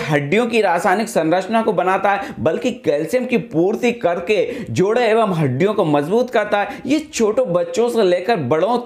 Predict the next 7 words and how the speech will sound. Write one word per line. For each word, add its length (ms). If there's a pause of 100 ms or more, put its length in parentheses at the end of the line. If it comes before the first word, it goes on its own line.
तक 360
की 220 (240)
कैल्शियम 360
की 120
पूर्ति 380
करता 460
है। 580